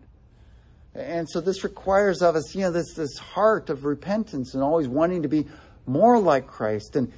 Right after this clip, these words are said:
and this attitude of, "Thank you for this. I realize I need to be more like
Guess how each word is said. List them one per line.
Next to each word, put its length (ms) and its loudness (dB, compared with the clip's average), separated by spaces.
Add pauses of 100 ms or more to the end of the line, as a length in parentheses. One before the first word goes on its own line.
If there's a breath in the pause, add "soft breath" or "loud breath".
(140)
and 160 4
this 160 2
attitude 440 2
of, 120 0 (160)
"Thank 380 4
you 320 2 (300 soft breath)
for 240 6
this. 460 6
I 60 4
realize 500 6
I 60 6
need 260 2
to 80 0
be 160 4
more 260 6
like 500 4